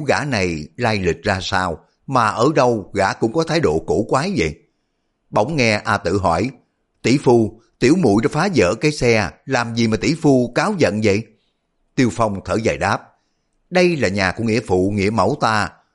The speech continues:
ngươi đã đập tan cái xe của nghĩa mẫu ta đó, khiến cho ta phải đau lòng." Mọi người mới giật mình kinh hãi.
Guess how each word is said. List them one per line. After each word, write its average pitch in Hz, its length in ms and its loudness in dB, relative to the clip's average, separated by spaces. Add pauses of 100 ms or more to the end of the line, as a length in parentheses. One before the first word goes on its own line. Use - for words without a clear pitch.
(200)
ngươi 170 280 4
đã 160 140 -4
đập 120 260 0
tan 117 340 -2
cái 151 100 0
xe 123 280 0
của 113 100 -6
nghĩa 110 160 0
mẫu 120 280 -2
ta 117 200 2
đó, 123 240 0 (280)
khiến 160 260 2
cho 151 80 0
ta 101 260 0
phải - 180 -4
đau 101 220 0
lòng." 78 200 -2 (840)
Mọi 120 220 4
người 113 360 4
mới 135 140 -4
giật 110 200 0
mình 92 240 -2
kinh 104 160 0
hãi. 90 320 -2